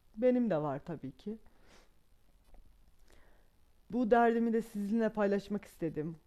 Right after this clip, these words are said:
Bu, hani demeyin ki, "Fatma o, o güllük gülistanlık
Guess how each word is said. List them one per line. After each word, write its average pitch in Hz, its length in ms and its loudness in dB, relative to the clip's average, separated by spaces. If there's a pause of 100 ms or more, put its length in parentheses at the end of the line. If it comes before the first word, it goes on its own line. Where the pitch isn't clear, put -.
(180)
Bu, 180 80 -8 (640)
hani 165 220 0
demeyin 180 340 0
ki, 160 100 -16
"Fatma 156 440 -6
o, 175 60 -2
o 165 340 -2 (400)
güllük 180 360 -2
gülistanlık 175 640 -6